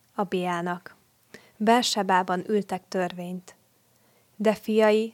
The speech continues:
nem az ő útjain jártak, a maguk hasznát nézték,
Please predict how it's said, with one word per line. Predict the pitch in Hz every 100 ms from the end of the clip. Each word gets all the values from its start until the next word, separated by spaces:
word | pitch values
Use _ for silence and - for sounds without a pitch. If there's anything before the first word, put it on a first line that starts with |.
| _
nem | 240 247
az | 208 202
ő | 214 214
útjain | 214 196 - 190 185 190
jártak, | 196 196 190 - 202 - _ _ _ _ _ -
a | 226
maguk | 226 226 220 -
hasznát | 202 185 190 180 -
nézték, | 196 196 - 202 196 -